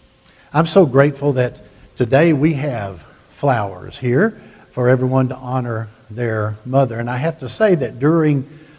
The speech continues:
the week, as I worked on the sermon, uh, it was kind of a powerful moment for me because this is the first time,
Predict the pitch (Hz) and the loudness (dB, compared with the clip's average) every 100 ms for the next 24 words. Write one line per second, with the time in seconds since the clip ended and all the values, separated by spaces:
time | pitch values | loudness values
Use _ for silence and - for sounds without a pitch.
0 | _ 151 135 123 143 185 - - - _ | _ 2 2 2 0 -2 -10 -20 -20 _
1 | - 135 123 139 127 117 110 135 143 143 | -8 -4 -2 -2 -2 -4 -2 0 0 -2
2 | 139 135 127 123 127 - - 147 139 120 | -2 0 -2 -4 -6 -12 -4 0 0 0
3 | 165 175 - - _ _ _ - 131 123 | -4 -8 -12 -20 _ _ _ -14 -10 -8
4 | 117 110 - _ - 175 175 175 190 208 | -8 -12 -20 _ 0 2 2 0 -4 0
5 | 185 180 180 185 165 175 156 135 117 104 | 2 0 -2 -6 -6 -6 -2 -2 -2 -6
6 | - 104 90 90 110 143 147 151 147 139 | -14 -16 -16 -18 -12 -10 -8 -4 -2 -2
7 | - - _ _ _ 175 170 143 - 117 | -6 -18 _ _ _ 2 2 0 -8 -10
8 | 180 226 - - 117 101 113 202 208 - | -4 -4 -4 -12 -14 -12 -8 -6 -6 -10